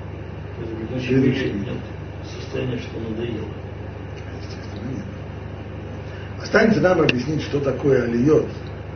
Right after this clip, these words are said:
Speaker 2: Две, в скобочках скажу, две проблемы. Первое, это объяснить, что такое алиот в грядущем мире.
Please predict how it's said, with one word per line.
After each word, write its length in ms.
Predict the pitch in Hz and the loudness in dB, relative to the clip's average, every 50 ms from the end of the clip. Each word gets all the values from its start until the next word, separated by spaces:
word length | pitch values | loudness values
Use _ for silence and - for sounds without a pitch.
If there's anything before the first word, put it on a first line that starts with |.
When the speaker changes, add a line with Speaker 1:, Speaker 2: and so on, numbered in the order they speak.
| - - - - - - - - - - - - - - - - - - - - - - - - - - - - - - 120 | -10 -10 -10 -10 -10 -10 -10 -10 -10 -10 -10 -10 -10 -8 -8 -8 -8 -8 -8 -6 -8 -8 -8 -8 -8 -8 -8 -8 -8 -4 0
Speaker 2:
Две, 220 | 127 160 196 185 - - - - - - - - - - - - | 8 10 10 10 10 6 2 -2 -4 -8 -8 -8 -10 -10 -10 -8
в 40 | - | -2
скобочках 400 | - 240 233 226 196 147 151 151 | 6 8 10 10 10 8 6 4
скажу, 180 | - 151 147 135 | 6 6 6 6
две 180 | 131 160 170 | 6 6 6
проблемы. 420 | - 147 147 127 113 101 95 - - - - - - - - - - - - - - - - - - - - - - - - - - - - - - - - - - - - - - - - - - - - - | 6 6 4 4 4 2 -2 -4 -6 -8 -8 -10 -10 -10 -10 -10 -10 -10 -10 -10 -10 -10 -10 -10 -10 -10 -10 -10 -10 -10 -10 -10 -10 -10 -10 -10 -10 -10 -10 -10 -10 -10 -10 -10 -10 -10 -10 -10 -10 -10 -4 8
Первое, 400 | 170 180 170 143 123 117 110 110 | 10 10 12 12 10 6 4 2
это 280 | 110 120 120 123 117 117 - - - - - - - - - - - | 2 2 2 2 0 0 -2 -6 -8 -10 -10 -10 -10 -10 -10 -6 -6
объяснить, 400 | 123 123 - 120 - 147 139 123 | -6 -4 -4 -2 0 2 2 2
что 140 | - 127 123 | 2 0 0
такое 360 | 123 127 127 135 127 120 117 | 0 2 4 6 6 6 6
алиот 380 | 117 113 117 123 120 101 - - | 4 4 4 4 4 4 2 -2
в 1000 | - - - - - - - - - 95 92 - - - - - - - - - | -6 -8 -10 -10 -10 -10 -10 -10 -8 -8 -8 -8 -8 -8 -8 -8 -8 -8 -8 -8
грядущем 380 | - - - 101 98 98 120 | -8 -6 -6 -6 -4 -2 0
мире. 140 | 143 - 185 | 0 0 0